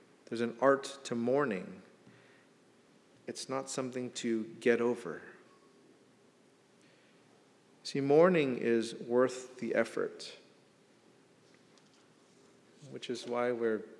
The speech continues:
doing this. To remember the passion of the Christ.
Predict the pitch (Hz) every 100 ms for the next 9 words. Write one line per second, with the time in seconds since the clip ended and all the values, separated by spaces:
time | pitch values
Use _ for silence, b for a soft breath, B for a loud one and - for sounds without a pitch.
0 | - - 113 110 110 95 - - - -
1 | _ _ _ _ _ _ _ _ _ _
2 | _ _ _ _ _ _ _ _ _ -
3 | 131 135 139 147 127 104 - 98 92 -
4 | 90 82 87 - 80 - - -